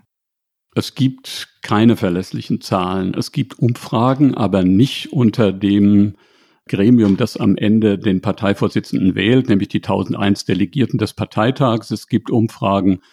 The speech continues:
unter Unionsanhängern und es gibt Umfragen unter allgemein, ähm, politisch Interessierten. Und da ist es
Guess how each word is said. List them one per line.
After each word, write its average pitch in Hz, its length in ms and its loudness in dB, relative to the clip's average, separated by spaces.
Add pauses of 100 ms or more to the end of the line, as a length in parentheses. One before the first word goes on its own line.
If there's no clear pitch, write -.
(280)
unter 101 560 0
Unionsanhängern 120 1040 2
und 104 240 0
es - 200 -6
gibt - 260 -4 (100)
Umfragen 110 560 -2
unter 110 320 -2
allgemein, 98 540 2
ähm, 98 500 -4 (400)
politisch 107 460 0
Interessierten. 123 720 -2 (560)
Und 101 420 -2
da 117 260 2
ist - 260 -4
es - 400 -6